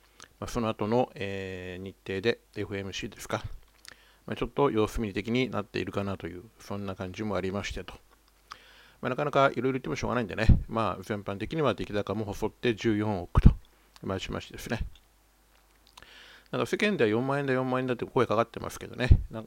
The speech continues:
まあ、戻ったらなんとなく売られてっかなみたいな、そんな感じです。えー、半導体、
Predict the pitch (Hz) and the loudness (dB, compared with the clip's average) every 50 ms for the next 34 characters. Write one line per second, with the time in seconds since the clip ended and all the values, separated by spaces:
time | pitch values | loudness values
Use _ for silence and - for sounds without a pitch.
0 | - _ 120 117 107 107 95 98 107 117 123 120 - - 95 87 90 92 98 95 | -12 _ -4 -2 0 0 0 0 -2 -2 -4 -2 -2 -2 -2 0 -2 -2 -6 -6
1 | - 98 - - - 95 90 92 90 98 - - 101 - - 98 104 104 101 95 | -4 -6 -4 -4 -4 -4 -4 -4 -4 -4 -4 -4 -6 -4 -4 -2 0 0 -2 -2
2 | 87 - 87 85 82 87 - - - - 92 92 92 92 95 95 92 - - 87 | -4 -6 -6 -8 -8 -10 -12 -12 -10 -10 -8 -8 -8 -6 -6 -8 -8 -8 -8 -10
3 | 90 95 90 90 92 87 95 92 - - - - - _ _ _ _ _ _ _ | -10 -10 -10 -12 -12 -10 -8 -4 -2 -2 -2 -2 -8 _ _ _ _ _ _ _
4 | - - - - - - - - - - - - - - _ _ _ _ - 123 | -20 -20 -20 -20 -20 -20 -20 -20 -20 -20 -20 -20 -20 -20 _ _ _ _ -6 -4
5 | 123 123 131 160 170 170 175 170 165 160 156 151 147 - | -4 -2 -4 -4 -4 -6 -2 2 4 4 4 4 2 -2